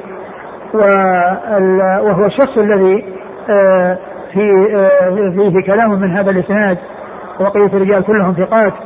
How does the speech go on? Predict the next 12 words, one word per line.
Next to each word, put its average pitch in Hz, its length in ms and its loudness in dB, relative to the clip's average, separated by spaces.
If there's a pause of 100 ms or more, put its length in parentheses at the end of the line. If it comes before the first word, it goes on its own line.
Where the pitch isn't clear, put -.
(520)
ولكن 226 580 2 (480)
الحديث 202 500 0 (300)
صححه 202 720 0
هذا 196 280 0
العدد 180 400 2
الكبير 190 560 0 (580)
من 190 300 0
المحدثين. 175 760 -2 (1120)
نعم. 147 120 -8 (3250)
و-، 156 520 -8
وحديث 170 300 -6
أخرجه؟ 170 380 -4